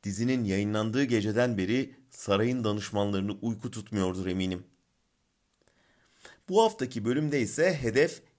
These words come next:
yeni parti hazırlığına girişen A K P'lilerdi. Sultan bu kez şöyle dedi: "Gül ağacına verdiğimiz su hem güle yarar hem de dikene. Yanımızda, yöremizde su verdiklerimiz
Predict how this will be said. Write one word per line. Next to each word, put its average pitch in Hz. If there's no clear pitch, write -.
yeni 120
parti 123
hazırlığına 104
girişen 107
A 113
K 101
P'lilerdi. 95
Sultan 139
bu 127
kez 156
şöyle 123
dedi: 85
"Gül 147
ağacına 113
verdiğimiz 104
su 147
hem 123
güle 110
yarar 120
hem 92
de 120
dikene. 127
Yanımızda, 120
yöremizde 107
su -
verdiklerimiz 117